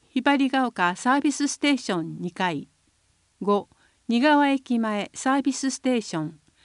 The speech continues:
サララ仁川北館二階。六、市役所西谷庁舎。以上いずれも二月一日日曜から七日土曜、九時から十七時三十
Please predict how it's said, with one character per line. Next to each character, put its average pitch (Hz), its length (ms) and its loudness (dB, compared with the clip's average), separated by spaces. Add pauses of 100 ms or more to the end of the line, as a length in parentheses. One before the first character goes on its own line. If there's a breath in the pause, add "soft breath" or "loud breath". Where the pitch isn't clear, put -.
(220 soft breath)
サ 294 220 0
ラ 277 120 4
ラ 208 160 2
仁 202 180 0
川 160 420 -2
北 - 260 -4
館 247 220 -2 (100)
二 202 160 -4
階。 180 360 -4 (1000)
六、 208 440 -4 (460)
市 - 180 -2
役 294 220 2
所 190 300 -2
西 202 260 -2
谷 294 280 6
庁 233 220 -2
舎。 151 300 -8 (680)
以 311 140 6
上 247 300 2
い 202 100 0
ず 240 140 0
れ 220 120 0
も 208 280 -2 (140)
二 233 140 2
月 269 260 -2
一 247 280 -2
日 226 420 -4
日 233 360 2
曜 277 220 4
か 170 180 -2
ら 160 200 -2 (180)
七 247 280 4
日 240 280 0
土 196 200 0
曜、 196 320 -2 (440 soft breath)
九 311 140 2
時 277 120 0
か 185 160 0
ら 165 200 2
十 269 220 4
七 277 280 4
時 170 160 2
三 240 300 4
十 214 140 -2